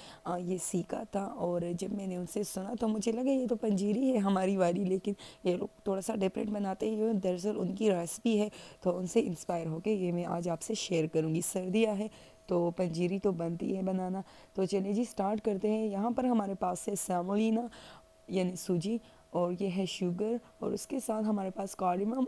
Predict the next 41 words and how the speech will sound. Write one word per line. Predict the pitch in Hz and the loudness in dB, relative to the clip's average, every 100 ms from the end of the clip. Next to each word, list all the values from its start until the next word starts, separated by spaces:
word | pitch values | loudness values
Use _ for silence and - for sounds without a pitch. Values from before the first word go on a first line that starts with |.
| - | 6
और | 196 202 | 6 6
हमने | 196 180 185 | 2 0 0
walnut | 170 175 180 208 | 0 0 0 -4
का | - | -4
powder | 180 185 175 208 | -2 0 2 2
लिया | 220 220 | 0 0
है | 220 214 | 0 0
और | 170 | 0
उसके | 180 - 254 | 0 -4 -4
साथ | 214 202 190 185 | -2 -2 -2 -4
वन | 180 180 - | -4 -4 -2
एग। | 160 156 - - - - - - - - - - - - | 0 0 -4 -20 -20 -20 -20 -20 -20 -20 -20 -20 -18 -8
वीडियो | 175 190 226 | -6 -2 -2
को | 226 | 2
like | 240 214 214 - | 2 2 0 0
करें, | 214 226 | 2 2
share | - 202 185 | 2 2 2
करें, | - 202 196 | -2 -2 -2
subscribe | - 240 - 175 165 | -4 -6 -4 -2 -2
करें। | 202 175 170 | -2 -4 0
तो | 226 - | 0 4
एक | 254 277 254 | 4 4 2
बार | 233 | 2
फिर | 226 226 | 2 2
आपको | 185 175 - 190 | 2 0 2 2
अपने | 190 214 | 4 6
ingredients | 214 196 214 247 247 247 | 6 4 4 4 4 4
बता | 247 233 | 2 2
दूँ, | 254 | 2
ये | 214 233 | 2 2
है | 220 202 | 2 2
walnut | 185 180 180 175 - | 2 2 0 -4 2
powder, | 180 196 214 | 2 4 4
उसके | 220 269 | 4 2
साथ | 262 233 220 220 | 2 2 2 2
वन | 190 254 | 2 2
एग, | 190 190 190 | -2 -2 -2
उसके | 240 - 285 | -4 2 2
बाद | 233 220 202 | 2 0 0
ये | 196 | 2
semolina | - 185 196 214 233 220 | 2 2 2 2 4 2